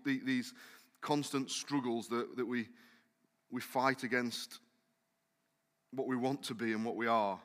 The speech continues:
we thank you that the verdict on our lives is already in. There is no condemnation for those in Christ.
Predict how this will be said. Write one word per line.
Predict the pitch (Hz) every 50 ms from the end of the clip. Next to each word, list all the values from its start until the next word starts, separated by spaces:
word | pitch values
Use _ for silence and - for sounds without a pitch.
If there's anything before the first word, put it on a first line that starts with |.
| - - _ _ _ _ _ _ _ _ _ _ _ _ _ _ _ _ _ _ _ _ _ _ _ _ _ _ -
we | 117 113
thank | - - 127 123 117 -
you | 123 120
that | 110 -
the | 117
verdict | 107 104 120 120 117 113 110 110 110 - - - -
on | 110 113
our | 110 110 110
lives | 110 110 107 107 104 104
is | 107 107
already | 110 110 113 113 107 113
in. | 101 92 90 90 90 - _ _ _ _ _ _ _ _ _ _ _ _ _ _ _ _ _ -
There | 104 107 107 113
is | 113 113 107 101
no | 110 110 107
condemnation | 104 - - 113 113 110 110 107 107 107 107 107 104 - - 107
for | - 113 104
those | 107 107 104 104
in | 107 101
Christ. | - - 92 85 85 85 - - - -